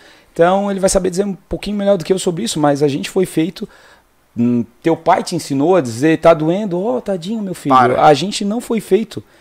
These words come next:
Speaker 1: ou melhor, a gente não foi criado pra sentir dor, né? A gente foi criado pra tá em conforto. É, o primeiro sinal que o teu pai via te machucando, a tua mãe, principalmente mãe, que tem muito esse negócio de acolher, ela dizia,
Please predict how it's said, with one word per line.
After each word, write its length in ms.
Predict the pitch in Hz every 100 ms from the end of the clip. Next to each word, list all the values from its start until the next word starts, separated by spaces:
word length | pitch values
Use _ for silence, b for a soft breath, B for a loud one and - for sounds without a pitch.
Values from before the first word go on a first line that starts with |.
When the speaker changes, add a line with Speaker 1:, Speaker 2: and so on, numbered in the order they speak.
| b
Speaker 1:
ou 80 | -
melhor, 260 | 143 139 117
a 40 |
gente 240 | 113 143 143
não 160 | 180
foi 240 | 226 202 208
criado 340 | 170 143 160 151
pra 120 | 131
sentir 260 | - 110
dor, 180 | 113 101
né? 100 | 90 - b b -
A 80 |
gente 220 | 117 160 165
foi 140 | 185
criado 540 | 175 - 165 151 180 196
pra 160 | 190
tá 100 | 190 220
em 40 |
conforto. 520 | 294 254 147 - - _ b b b b b -
É, 640 | 123 135 143 139 139 135
o 40 | 139
primeiro 380 | 160 151 170 240
sinal 360 | - 202 185 214
que 100 | 170
o 40 |
teu 120 | 151 151
pai 240 | 165 175
via 240 | 117 151 180
te 100 | 143
machucando, 400 | 131 - 170 156
a 20 |
tua 180 | - 139
mãe, 160 | 147 180
principalmente 440 | - 123 147 113
mãe, 140 | 139 170
que 80 |
tem 100 | -
muito 200 | 117 143
esse 80 | 135
negócio 220 | 127 131 147
de 60 |
acolher, 240 | 147 135 131
ela 100 | 190
dizia, 180 | 175 214